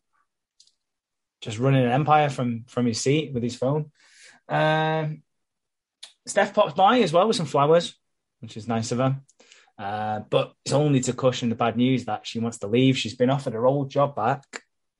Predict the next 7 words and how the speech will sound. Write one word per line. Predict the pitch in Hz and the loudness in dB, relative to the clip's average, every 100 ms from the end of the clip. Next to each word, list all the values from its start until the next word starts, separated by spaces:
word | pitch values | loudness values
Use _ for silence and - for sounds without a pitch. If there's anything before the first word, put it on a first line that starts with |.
| _ _ | _ _
at | - 107 | -14 -8
the | 113 104 | -8 -6
bike | - 117 113 - | -2 0 -2 -4
part | 110 113 104 | -4 -4 -4
delivery | 113 117 110 | -2 0 0
place. | 101 104 113 127 - - _ _ _ _ _ _ _ _ _ | -4 -4 -6 -6 -14 -18 _ _ _ _ _ _ _ _ _
Uh, | _ | _